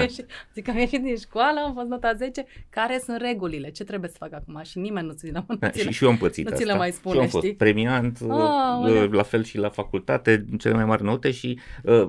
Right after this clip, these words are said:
Speaker 2: foarte mulți oameni care mă întâlnesc spun, „Băi, de ce critici tu sistemul ăla? Că tu erai cel mai bu-, uh, bun din clasă, tu făceai,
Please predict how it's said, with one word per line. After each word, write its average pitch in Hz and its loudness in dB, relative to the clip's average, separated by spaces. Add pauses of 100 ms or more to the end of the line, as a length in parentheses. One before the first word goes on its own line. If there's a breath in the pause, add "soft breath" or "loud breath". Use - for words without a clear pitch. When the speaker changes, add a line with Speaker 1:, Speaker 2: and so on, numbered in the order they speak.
Speaker 2:
foarte - 0
mulți 131 -2
oameni 127 0
care 123 0
mă 120 0
întâlnesc 113 0
spun, 127 -2
„Băi, 147 -4
de 190 -2
ce 233 -8
critici 113 -8
tu 123 -10
sistemul 117 -6
ăla? 170 -2
Că 165 -10
tu - -10
erai 165 -4
cel 170 -14
mai 170 -8
bu-, 160 -14
uh, 151 -8
bun 160 -2
din 135 -4
clasă, 180 -4
tu 143 -12
făceai, 143 -2